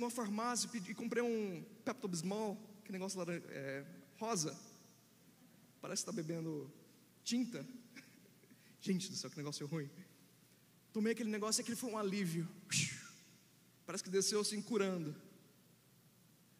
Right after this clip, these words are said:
Mas eu te pergunto, vai adiantar alguma coisa se eu ficar todo dia tomando Pepto-Bismol?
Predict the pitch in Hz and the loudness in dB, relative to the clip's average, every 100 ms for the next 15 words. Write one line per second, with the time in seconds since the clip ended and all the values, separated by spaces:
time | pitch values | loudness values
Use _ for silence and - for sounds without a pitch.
0 | - 208 196 - 170 165 170 139 185 220 | -12 -4 -2 0 0 0 -2 -4 0 2
1 | 214 175 185 220 214 202 208 202 202 190 | 2 0 -2 -2 -2 0 -2 0 4 4
2 | 165 160 - - - 196 - 196 247 214 | 4 -2 -6 -8 -4 -4 -4 -8 -4 -4
3 | 196 160 185 185 175 170 180 170 - 170 | -2 0 0 0 -2 -2 -4 -4 -2 -2
4 | 160 165 156 | 0 -2 -2